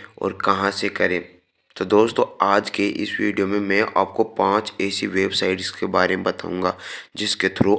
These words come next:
आप कोई सी भी मूवी को बिल्कुल फ्री में और ईजीली में क्ल-, डाउनलोड कर पाएंगे। तो दोस्तों, वीडियो को स्टार्ट करने से पहले अभी तक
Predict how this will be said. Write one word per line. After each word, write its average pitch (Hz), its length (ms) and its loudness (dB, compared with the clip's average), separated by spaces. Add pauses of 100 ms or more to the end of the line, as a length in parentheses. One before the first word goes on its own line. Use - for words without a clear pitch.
(100)
आप 98 320 2
कोई 98 240 0
सी 101 200 -2
भी 98 140 -2
मूवी 95 400 0
को 98 340 0 (320)
बिल्कुल 98 380 -2
फ्री 101 440 -2
में 95 200 2 (160)
और 104 240 0 (120)
ईजीली 95 420 -2
में 98 160 -2
क्ल-, 98 280 -12 (440)
डाउनलोड 95 520 2
कर 98 180 4 (160)
पाएंगे। 85 500 0 (1120)
तो 87 60 -10
दोस्तों, 107 340 0
वीडियो 104 360 0
को 107 100 2 (100)
स्टार्ट 101 300 0
करने 95 340 0
से 98 120 -6
पहले 95 320 0 (180)
अभी 98 160 -2
तक 98 260 -2